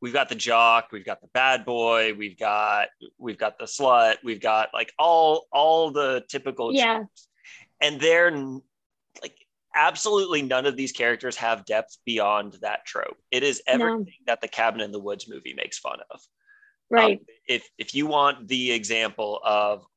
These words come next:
Speaker 1: all of these tropes played out for you, here we go. I also don't get, with the original House of Wax movie, so much of the focus is on Vincent Price and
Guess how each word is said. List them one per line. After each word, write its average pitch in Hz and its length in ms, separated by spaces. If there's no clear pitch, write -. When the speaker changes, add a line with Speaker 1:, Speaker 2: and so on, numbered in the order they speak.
Speaker 1:
all 117 300
of 107 100
these 113 160
tropes 107 320
played 104 300
out 104 240
for 104 160
you, 104 340
here - 260
we 101 120
go. - 260
I 165 120
also 202 420
don't 202 300
get, 156 320
with 156 200
the 170 120
original 151 360
House 175 220
of 139 100
Wax 120 280
movie, 110 260
so 135 300
much 151 200
of 143 60
the 135 60
focus 120 440
is 110 120
on 113 240
Vincent 107 400
Price 120 480
and 113 120